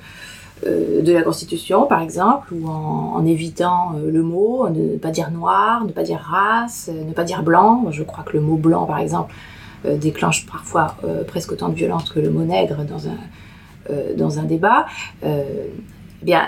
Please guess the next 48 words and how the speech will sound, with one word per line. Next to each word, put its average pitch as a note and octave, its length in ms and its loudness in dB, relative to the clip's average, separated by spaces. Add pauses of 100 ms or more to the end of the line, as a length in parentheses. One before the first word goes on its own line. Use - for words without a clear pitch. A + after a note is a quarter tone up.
ça, E3+ 220 0
ça - 160 -2
n'est F#3 120 4
pas G3+ 180 4
pour F3 240 -2
un, E3+ 80 -2
parce D#3+ 180 -6
qu'il D#3+ 200 -2
a, D#3+ 140 -4
il D#3+ 140 2
est D#3 140 -2
une D3 80 -2
réalité D3+ 420 -2
biologique, F#3+ 520 4
bien D#3+ 120 -2
sûr, A3+ 360 2 (440)
euh, C#3+ 380 -2
mais E3 100 2
c'est F3 140 0
parce - 180 -2
que A3+ 80 0
ça G#3+ 200 -4
fait - 140 2
partie C4+ 500 0
des E3+ 180 -2
catégories, E3 580 -2 (440)
euh, C#3+ 280 -2 (160)
sociologiques D#3+ 1000 -2 (340)
actives G#3+ 460 -4
de E3+ 100 -2
notre E3+ 160 -4
société D#3+ 400 -4
aujourd'hui. C#3 340 -8 (420)
Et - 60 -6
donc, F#3+ 280 2
autant G#3 420 4
se - 160 2
pencher G#3 420 2
sur, E3+ 300 -6
euh, D#3 100 -4
ce - 160 -6
qu'il D#3 220 -4
con-, D#3 180 -6
ce - 180 -6
que D#3 120 -8
ces - 120 -4
catégories D#3+ 440 4
contiennent, E3+ 520 0